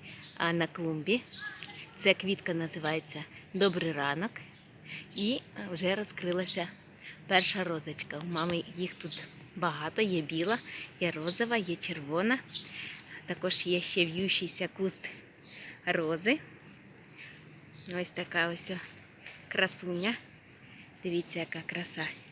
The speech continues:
Різні, різні кольори. Там квітки такі, там квітки такі. Ось поки чоловік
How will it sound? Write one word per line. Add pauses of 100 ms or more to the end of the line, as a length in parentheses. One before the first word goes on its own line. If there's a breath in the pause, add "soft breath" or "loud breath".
(140)
Різні,
різні
кольори. (1120 loud breath)
Там
квітки
такі, (100)
там
квітки
такі. (1120 loud breath)
Ось
поки
чоловік